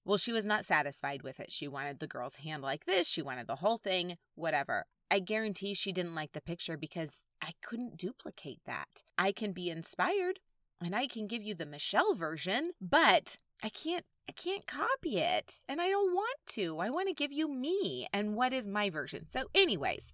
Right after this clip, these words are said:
if you're listening, you're part of this unicorn squad that we are just massively growing here. And we don't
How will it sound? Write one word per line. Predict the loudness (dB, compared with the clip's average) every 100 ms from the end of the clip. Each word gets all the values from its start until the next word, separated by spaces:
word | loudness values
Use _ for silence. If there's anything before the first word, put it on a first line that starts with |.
| -2
if | 0 6
you're | 8 8
listening, | 6 4 2 2 0 2
you're | 0
part | 6 8 8
of | 6
this | 4 2 -4 _ _ -8 2
unicorn | 8 8 6 2 2 4 4
squad | 2 4 8 8 8
that | 6 2
we | 2 6 8
are | 8 6 4
just | 2 0 0
massively | -2 0 6 6 4 -2 0 0 0
growing | 4 4 4 0 -4
here. | -4 0 0 0 -6 -4
And | 2 4 4 0
we | 2 2 4 2 -2 -10 -2
don't | 4 6 6